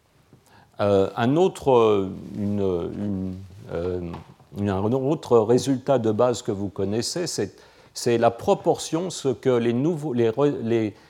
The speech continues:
les nouveaux résonateurs renormalisés héritent des anciens résonateurs. C'est ce que je, je, je représente par ce rapport. On, on est parti de, d'un résonateur noir et d'un résonateur rouge. On obtient une espèce de,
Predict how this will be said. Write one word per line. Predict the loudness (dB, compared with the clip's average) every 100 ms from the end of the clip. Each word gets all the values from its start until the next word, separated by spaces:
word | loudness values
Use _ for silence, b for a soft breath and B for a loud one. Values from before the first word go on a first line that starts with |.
| B
les | -2
nouveaux | 0 0 -2 0
résonateurs | 0 0 0 -2 -2 -2 -2
renormalisés | 0 0 0 0 -2 -2 -2 -2 -2 2 2
héritent | 2 0 -4 -2
des | 0 2 2 2
anciens | -4 -4 -6 -6 -6
résonateurs. | -12 -8 -4 -4 -4 -4 -4 -4 -6
C'est | -6
ce | -8
que | -6
je, | -4 -4 -6 B B B
je, | B -4 -4 -4
je | -4 0 0 0 -2 -8 -2
représente | 2 2 0 -4 -2 -4
par | -4 -4
ce | -2
rapport. | 0 2 0 0 0 0 -8 B B B
On, | -4 -4
on | -4 -2 0
est | -2
parti | -2 -6 -6 -6 -4
de, | -2 -2 0
d'un | -2 -2
résonateur | 0 0 -2 -2 -2 -4 -4
noir | -2 -2 -2 -2
et |
d'un | -4 -4 -6
résonateur | -4 -4 -2 -4 -6 -6 -6
rouge. | -4 -4 -6 -10 B B B
On | -4 -2
obtient | -4 -4 -4 -2
une | -2
espèce | -4 -4 -4 -2 -2 -4
de, | -4 -4